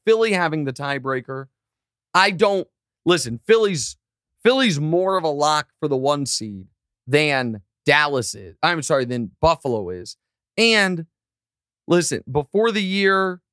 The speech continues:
I've said this before, I'll say it again. I was skeptical of the Eagles at first. I then, after the Tyron Smith injury, came around on them as division winners. But I laughed. We talked about it on the show. I openly laughed about the idea that, "Oh, yeah,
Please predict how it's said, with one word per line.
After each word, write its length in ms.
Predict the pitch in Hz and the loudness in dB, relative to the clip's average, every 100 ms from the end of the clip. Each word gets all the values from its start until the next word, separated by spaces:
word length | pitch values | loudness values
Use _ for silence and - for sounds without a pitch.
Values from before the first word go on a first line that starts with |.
| _ | _
I've 120 | 147 139 | -6 -2
said 180 | 202 | -2
this 120 | 175 147 | -2 -4
before, 260 | - 160 | -4 -2
I'll 60 | 151 | -2
say 200 | - 170 | -2 -4
it 60 | |
again. 340 | 151 143 143 123 _ _ _ 175 | -4 -4 -4 -6 _ _ _ 2
I 140 | 185 | 4
was 260 | 175 143 120 | 2 0 0
skeptical 800 | - - - 190 - 208 220 214 | -6 -6 -2 -2 -2 0 0 0
of 140 | 156 | 0
the 80 | 185 | -2
Eagles 360 | 185 175 175 | 0 0 0
at 100 | 156 | -4
first. 480 | - 143 139 131 - _ _ _ | -4 -2 0 -4 -12 _ _ _
I 100 | 139 | -2
then, 200 | 151 180 | 0 0
after 220 | 175 170 | -2 -4
the 100 | 156 | -8
Tyron 400 | 147 160 175 170 | -4 -2 -2 -4
Smith 280 | 139 165 160 | -8 -8 -6
injury, 360 | 156 139 143 131 | -6 -6 -8 -8
came 280 | - 170 165 | -8 -6 -4
around 340 | 151 151 147 | -2 -2 -4
on 100 | 143 | -6
them 140 | 139 | -6
as 200 | - 123 | -4 -6
division 500 | 113 127 160 151 139 | -6 -2 0 0 -4
winners. 380 | 123 113 113 - - _ _ | -4 -6 -10 -14 -20 _ _
But 120 | - 208 | 2 4
I 140 | 269 | 4
laughed. 760 | 240 139 156 175 131 _ _ - _ _ _ | 0 0 2 2 -2 _ _ -20 _ _ _
We 260 | 156 214 262 | 0 2 2
talked 420 | - 208 233 - | 0 2 2 0
about 160 | 214 202 | 0 0
it 60 | |
on 120 | 190 | 0
the 100 | 170 | -2
show. 460 | 147 196 170 113 101 _ _ _ | -2 0 0 -2 -10 _ _ _
I 200 | 185 196 - | 0 0 2
openly 540 | 220 220 233 226 220 | 2 2 -2 0 0
laughed 420 | 185 170 160 - | 2 4 2 0
about 320 | 143 139 139 127 | -2 0 0 0
the 120 | 135 | -2
idea 320 | 135 131 135 | -2 -4 -8
that, 100 | 127 | -2
"Oh, 120 | 143 147 | -2 0
yeah, 200 | 135 | -4